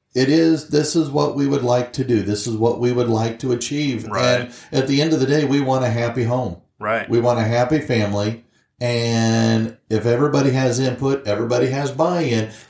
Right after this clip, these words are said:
Speaker 1: everybody knows what to expect from each other.
Speaker 2: Exactly.
Speaker 1: And it makes,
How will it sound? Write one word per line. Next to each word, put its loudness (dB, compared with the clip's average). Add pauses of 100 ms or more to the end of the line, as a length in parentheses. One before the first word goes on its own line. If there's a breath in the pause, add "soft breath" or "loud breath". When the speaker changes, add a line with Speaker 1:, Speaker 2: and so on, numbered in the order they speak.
Speaker 1:
everybody 0
knows 2
what 0
to 0
expect -4
from -4
each -4
other. -2
Speaker 2:
Exactly. 0 (140)
Speaker 1:
And -2
it 0
makes, -2